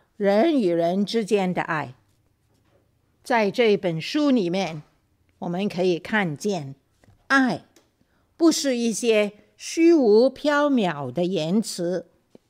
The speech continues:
而是真实的，让人看得见、触摸得到的行为。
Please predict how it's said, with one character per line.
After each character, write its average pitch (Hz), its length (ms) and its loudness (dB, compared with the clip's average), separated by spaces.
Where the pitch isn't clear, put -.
而 247 220 4
是 269 440 2
真 392 280 4
实 - 260 -4
的， - 240 -8
让 330 300 2
人 247 380 2
看 311 260 0
得 208 140 0
见、 196 400 -4
触 349 300 4
摸 214 260 2
得 196 160 0
到 190 320 0
的 139 240 -6
行 165 380 -8
为。 143 300 -6